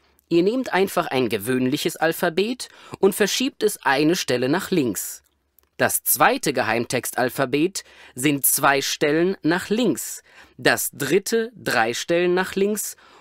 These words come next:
und so weiter und so fort. Nun möchte ich euch zeigen,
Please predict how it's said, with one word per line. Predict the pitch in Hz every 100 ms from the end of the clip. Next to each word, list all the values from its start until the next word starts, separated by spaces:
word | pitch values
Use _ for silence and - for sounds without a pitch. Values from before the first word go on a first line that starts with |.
| - -
und | 220 208
so | - 117
weiter | 113 185 208 202 202 - _ _ -
und | 110 95
so | - 175
fort. | - 101 87 - - _ _
Nun | 147 180 294 285
möchte | 208 220 -
ich | 165 -
euch | 123 113 -
zeigen, | - 120 107 101 147